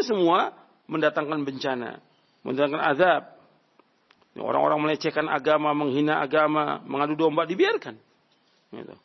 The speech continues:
Dan dianggap sebagai ulama. Ini dosa-dosa yang harus kita lihat.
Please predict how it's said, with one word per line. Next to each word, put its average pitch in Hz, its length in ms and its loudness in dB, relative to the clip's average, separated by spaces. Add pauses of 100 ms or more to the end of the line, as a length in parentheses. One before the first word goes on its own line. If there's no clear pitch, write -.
(140)
Dan - 160 -4
dianggap 147 240 2
sebagai 143 240 -4
ulama. 127 480 -4 (960)
Ini 220 240 4
dosa-dosa 170 800 2 (320)
yang 143 160 -2
harus 151 160 0
kita 160 400 0 (240)
lihat. 170 400 2